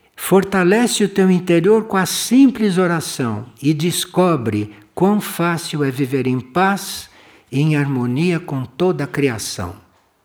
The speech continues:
É difícil viver em paz, né, em harmonia com a criação. Faça uma simples oração que você chega nisso. Sabe como é que faz simples oração?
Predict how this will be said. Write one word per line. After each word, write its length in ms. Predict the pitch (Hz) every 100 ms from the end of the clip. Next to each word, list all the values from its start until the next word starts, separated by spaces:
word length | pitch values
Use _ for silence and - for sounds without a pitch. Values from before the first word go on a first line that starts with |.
| _ _ _ _ _ _ _ 127
É 60 |
difícil 500 | 120 131 - 185 143
viver 300 | 123 117 117
em 100 | 113
paz, 420 | 107 143 135 123
né, 120 | 127 143
em 100 | 117
harmonia 420 | 110 107 123 131
com 120 | 120
a 40 |
criação. 600 | 101 113 107 - 110 87 - -
Faça 360 | - 180 190 170
uma 180 | 151 143
simples 840 | - - - 240 240 220 170 131
oração 720 | 135 127 120 - 180 214 220 - - -
que 100 | -
você 300 | 156 151 160
chega 340 | - 175 170
nisso. 500 | 175 160 151 - - _ _ _ _ _ _ _ _ _ _ _ _ _ - -
Sabe 300 | - 190 180
como 140 | 151
é 40 |
que 60 | 135
faz 240 | 143 123
simples 480 | - - 190 180 131
oração? 600 | 123 120 107 - 165 147